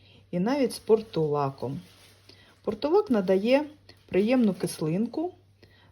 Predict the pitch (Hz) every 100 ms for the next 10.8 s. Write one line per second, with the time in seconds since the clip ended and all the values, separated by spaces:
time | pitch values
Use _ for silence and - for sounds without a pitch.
0 | _ _ - 262 269 - 196 202 180 202
1 | 185 - 175 170 160 - 143 - 151 139
2 | 165 233 339 - _ _ - - - _
3 | _ - 185 190 226 294 349 359 - _
4 | _ - - - - - - - - -
5 | 214 220 220 294 269 190 160 185 208 180
6 | 233 208 196 185 - - 180 175 156 147
7 | 147 160 - - - _ _ - - _
8 | _ - 185 180 180 165 160 151 - 175
9 | 165 180 165 139 - 185 147 147 - -
10 | 175 127 143 160 240 339 466